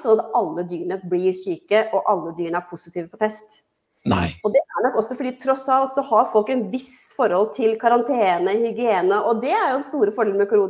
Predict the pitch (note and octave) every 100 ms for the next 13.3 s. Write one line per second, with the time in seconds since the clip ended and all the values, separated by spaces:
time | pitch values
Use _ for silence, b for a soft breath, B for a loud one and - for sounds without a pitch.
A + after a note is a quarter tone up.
0 | B3 D4+ A4 - A3+ - A3 B3 C4+ E4
1 | C#4 C#4+ B3+ F3 E3+ G3+ A3 A#3 A#3 B3
2 | B B B _ F#5 - B3+ B3+ C4+ B3
3 | C#4+ D4 - E3+ F#3+ E4 E4 F3 - A3
4 | A3+ A#3+ B3+ F#3 G#3+ C#4+ C#4 - B3+ -
5 | F3+ F#3+ A3 F3 - D#3 E3+ F#3 G3+ A3
6 | A3 E3+ G3+ F3+ F3+ G3 - E3+ - D4+
7 | F4 - _ _ _ _ A3+ A3 G#3 G#3+
8 | A#3+ C4 C4+ C4+ C#4 C#4+ - - E4 A3+
9 | A3 - - A3 B3 F3 F#3+ A3+ F#3 F3+
10 | E3 F3+ F3+ E3+ E3+ G3 F#3 F#3+ C4+ G#3+
11 | - - _ _ _ _ _ C4+ E3+ G#3+
12 | B3+ C4 A#3+ A#3 G#3+ A3 B3 B3 G3+ C#3
13 | G2+ A#2 F3